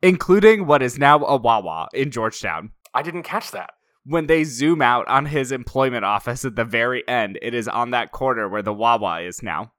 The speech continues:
Speaker 2: That's a good Wawa. I've stopped there many times.
Speaker 1: Me too. I've used their bathroom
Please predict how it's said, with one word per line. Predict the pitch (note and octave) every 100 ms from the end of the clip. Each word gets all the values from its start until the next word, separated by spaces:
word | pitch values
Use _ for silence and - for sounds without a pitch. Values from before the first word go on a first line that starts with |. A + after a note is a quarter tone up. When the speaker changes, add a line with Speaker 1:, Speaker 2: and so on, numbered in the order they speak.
| _
Speaker 2:
That's | D3 G3
a |
good | F3+
Wawa. | D3+ C#3 A#2+
I've | F#2+ A2
stopped | - - C3 -
there | A#2
many | A2+ G2+
times. | G2 - - _ _
Speaker 1:
Me | D3
too. | F#3+ E3 -
I've | - D3+ A2
used | C#3 D3+
their | D3
bathroom | C3 C3+ G#2 C#2+